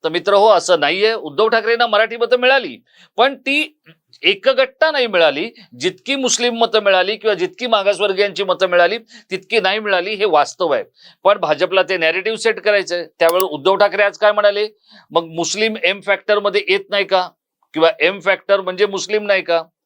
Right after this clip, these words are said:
आणि त्यामध्ये मराठी येत नाही का? तर उद्धव ठाकरेंना आता भाजप आणि सगळ्यांनीच या मुस्लिम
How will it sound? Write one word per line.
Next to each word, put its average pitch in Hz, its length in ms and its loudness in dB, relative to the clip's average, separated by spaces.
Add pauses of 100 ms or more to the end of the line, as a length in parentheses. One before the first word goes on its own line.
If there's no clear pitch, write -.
(400)
आणि 175 140 -2
त्यामध्ये 196 340 0
मराठी 202 360 2
येत 208 180 0
नाही 196 180 0
का? 175 220 0 (440)
तर 233 120 4 (220)
उद्धव 160 320 2
ठाकरेंना 190 720 -2
आता 190 560 0 (100)
भाजप 151 460 0 (180)
आणि 170 240 -2
सगळ्यांनीच 170 680 0 (380)
या 170 220 2
मुस्लिम 220 640 -6